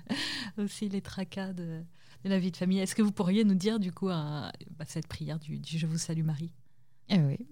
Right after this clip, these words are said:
Speaker 2: Je vous salue Marie, pleine de grâce. Le Seigneur est avec vous. Vous êtes bénie entre toutes les femmes, et Jésus, le fruit de vos entrailles, est béni. Sainte Marie, Mère de Dieu,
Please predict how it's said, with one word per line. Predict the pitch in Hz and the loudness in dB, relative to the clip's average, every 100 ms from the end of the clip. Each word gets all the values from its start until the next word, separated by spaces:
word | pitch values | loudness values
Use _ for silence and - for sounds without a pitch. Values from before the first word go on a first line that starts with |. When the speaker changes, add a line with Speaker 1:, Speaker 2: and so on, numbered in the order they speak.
| 262 | -2
Speaker 2:
Je | 165 185 | 6 6
vous | 185 | 6
salue | 180 - 190 185 | 4 6 8 10
Marie, | 170 165 165 208 - | 10 8 8 6 -2
pleine | - 202 190 | 2 6 8
de | 180 | 8
grâce. | 175 156 196 - - - - 185 | 6 4 2 0 -6 -10 -14 2
Le | 185 | 4
Seigneur | - 208 190 190 180 | 6 8 10 10 8
est | 180 196 | 6 6
avec | 185 175 | 8 8
vous. | 160 180 - - - - - - | 6 4 2 -8 -20 -20 -20 -12
Vous | 190 185 | -2 4
êtes | 175 | 4
bénie | 165 190 185 190 - | 10 10 10 6 4
entre | 165 - 175 | 2 2 0
toutes | - 247 - | 0 0 2
les | 180 | 0
femmes, | - 170 190 240 - - - - - | 4 2 2 -2 -10 -20 -20 -20 4
et | 180 | 6
Jésus, | 165 185 175 220 247 | 10 8 8 6 8
le | 175 | 6
fruit | - - 220 220 | 6 4 6 6
de | 196 | 6
vos | 165 170 | 6 6
entrailles, | 175 - - 196 180 | 4 2 2 4 6
est | 160 | 6
béni. | 170 160 151 - - - - - | 6 4 0 -8 -20 -20 -20 -20
Sainte | - - 214 208 - | -4 4 6 6 6
Marie, | 180 185 175 175 208 - 202 | 6 6 6 6 4 -2 -2
Mère | 190 202 190 | 4 6 8
de | 180 | 8
Dieu, | 170 175 | 8 6